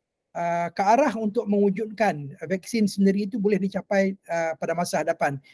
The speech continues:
Pada masa sekarang, pada pengamatan saya, kita belum bersedia untuk, ah, menghasilkan vaksin sendiri. Mungkin kalau berlaku,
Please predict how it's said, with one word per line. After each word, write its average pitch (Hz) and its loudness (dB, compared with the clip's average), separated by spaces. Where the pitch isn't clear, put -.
Pada 202 6
masa 214 6
sekarang, 262 4
pada 185 -2
pengamatan 180 -2
saya, 185 2
kita 196 -2
belum 180 0
bersedia 160 -2
untuk, 190 6
ah, 170 2
menghasilkan 180 2
vaksin 170 -2
sendiri. 170 -2
Mungkin 226 4
kalau 196 6
berlaku, 185 2